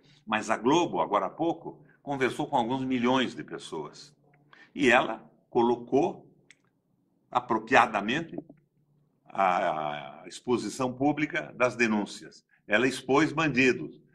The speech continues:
Mas tudo isso está poupando outros.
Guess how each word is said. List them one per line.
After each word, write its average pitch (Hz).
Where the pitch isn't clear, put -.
Mas 151
tudo 175
isso 196
está 175
poupando 180
outros. -